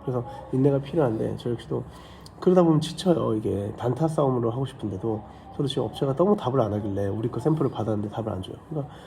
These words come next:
와, 별 생각 다 들고, 어제는 진짜 선물 줘야 되나? 뭐라도 보내야 되나? 하는데 우리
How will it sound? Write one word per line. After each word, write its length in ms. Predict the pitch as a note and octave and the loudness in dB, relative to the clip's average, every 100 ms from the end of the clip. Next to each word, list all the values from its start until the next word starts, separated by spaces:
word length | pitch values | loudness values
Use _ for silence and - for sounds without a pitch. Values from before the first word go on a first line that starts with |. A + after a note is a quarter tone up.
| - - - | -20 -20 -6
와, 260 | - - - | -2 -2 -2
별 100 | A#2+ | 2
생각 220 | D3 G3 | 4 2
다 120 | D3+ A2 | 0 -6
들고, 160 | G2+ | -2
어제는 240 | A#2+ E3+ D3 | 6 6 6
진짜 160 | A#2+ | 2
선물 200 | F#3 G3 | 2 2
줘야 200 | C#3+ A#2 | 4 2
되나? 260 | A2 A#2+ D#3+ - | 2 -2 -4 -2
뭐라도 300 | B2+ D3 C3+ | 2 2 4
보내야 200 | A#2 A#2 | 0 2
되나? 160 | A#2+ | 2
하는데 220 | C3 A#2 | 0 0
우리 260 | G#2+ A2 | 0 0